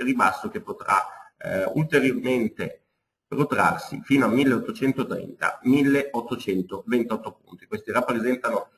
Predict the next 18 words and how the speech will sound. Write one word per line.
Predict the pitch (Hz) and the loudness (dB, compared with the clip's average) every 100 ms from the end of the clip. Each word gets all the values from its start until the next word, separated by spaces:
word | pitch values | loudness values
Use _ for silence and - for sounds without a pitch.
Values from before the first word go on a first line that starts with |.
| _ | _
i | 123 | -12
primi | 123 123 123 | -4 0 2
livelli | 117 123 123 | 2 0 -2
supportivi | - - 147 - 185 131 | -6 -6 -6 -4 -2 -2
dove | 107 104 104 | -2 -2 -2
gli | |
indicatori, | 104 107 107 110 120 107 95 _ _ _ | -4 -6 -6 -6 -6 -4 -6 _ _ _
come | 98 | -6
già | 95 107 | -2 -2
stiamo | 104 104 | -2 -2
vedendo | 101 104 101 | -2 0 0
anche | 101 - | -2 -6
in | - | -14
queste | - - | -16 -10
ultime | 104 - 107 | -10 -6 -4
ore, | 113 110 95 | -2 -2 -6
potranno | - - 98 101 | -10 -6 -2 0
essersi, | 107 107 98 - 101 | 0 0 -8 -12 -10